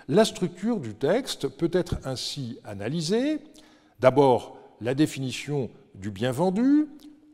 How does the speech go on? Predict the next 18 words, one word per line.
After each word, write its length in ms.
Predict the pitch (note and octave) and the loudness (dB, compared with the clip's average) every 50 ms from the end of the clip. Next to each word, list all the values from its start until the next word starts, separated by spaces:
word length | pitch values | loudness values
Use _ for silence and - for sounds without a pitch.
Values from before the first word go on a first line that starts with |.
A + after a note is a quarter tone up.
| _ - | _ -20
on 60 | - - | -20 -14
précise 380 | - G#2+ G2 - - B2+ A2 | -12 -10 -8 -6 -6 -6 -6
la 60 | A2 | -6
surface 420 | F#2 - - C3 - - C3+ A2+ G2+ | -8 -6 -8 -8 -6 -4 -4 -4 0
de 80 | A#2 C3+ | 0 2
la 120 | C#3+ E3 | 2 2
maison, 580 | F#3+ G#3+ A3+ G3+ G3 B3+ C4+ C#4 C#4+ D4+ C#4+ - - - _ _ _ _ _ - | 2 0 0 0 -2 -4 -4 -4 -4 -6 -10 -12 -16 -20 _ _ _ _ _ -6
les 120 | G#2+ A#2+ B2 | -4 -2 -2
noms 140 | C#3+ D#3+ | -2 0
des 120 | D3 C#3+ D3 | 0 0 0
voisins, 680 | C3+ D#3+ G3+ G#3 F#3+ G3+ A#3 B3 C4 C4+ C#4+ C#4+ B3+ - - - - _ - | 4 4 4 4 4 0 -2 -2 -2 -4 -6 -8 -12 -16 -20 -20 -20 _ -12
on 80 | A2+ | -8
donne 160 | G2+ B2 A#2+ | -6 -6 -4
enfin 240 | A#2+ A#2 - - A#2+ | -6 -6 -4 -4 -4
le 120 | C3 A#2 A2+ | -2 -2 -2
nom 160 | B2 D3 B2+ | -2 -4 -6
du 100 | A#2 A2+ | -6 -6
propriétaire. 800 | - C3+ C#3 - F#3 F3+ F#3+ F3 F3+ C#3+ G#2+ G2 F#2+ - - - | -6 -6 -6 -2 0 2 2 2 0 -2 -6 -6 -8 -12 -20 -20